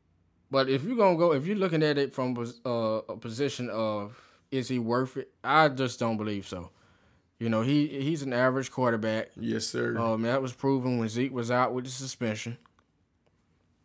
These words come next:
Speaker 1: You know, if he has Zeke back there in the backfield, you know, and they're thinking about him, focused on him, then he can do some things. But other than that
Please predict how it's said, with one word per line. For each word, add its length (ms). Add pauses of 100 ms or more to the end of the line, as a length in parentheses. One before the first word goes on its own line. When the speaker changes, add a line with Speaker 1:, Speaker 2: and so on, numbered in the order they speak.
(280)
Speaker 1:
You 120
know, 260
if 160
he 120
has 240
Zeke 220
back 200
there 100
in 60
the 60
backfield, 680 (560)
you 140
know, 320
and 160
they're 160
thinking 300
about 540
him, 480
focused 440
on 160
him, 240
then 120
he 100
can 120
do 140
some 160
things. 420 (560)
But 140
other 220
than 220
that 340